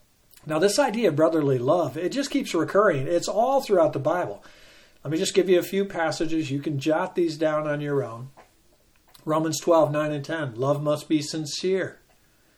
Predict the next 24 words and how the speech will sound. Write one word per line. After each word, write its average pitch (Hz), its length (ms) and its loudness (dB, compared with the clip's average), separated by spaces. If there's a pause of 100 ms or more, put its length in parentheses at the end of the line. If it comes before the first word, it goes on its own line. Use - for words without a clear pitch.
(180)
Hate 226 220 0
what 156 160 0
is 151 120 2
evil. 180 300 0
Cling 165 520 0
to 151 200 2
what 143 180 4
is 147 200 -2
good. 175 500 0
Be 147 140 2
devoted 165 520 6
to 143 100 -2
one 135 180 0
another 139 360 2
in 139 180 0
brotherly 151 920 6
love. 170 400 2
There's 131 220 -2
our 143 120 2
word 151 240 -2
again. 123 340 -8 (600)
Honor 165 480 4
one 147 240 2
another 151 600 -2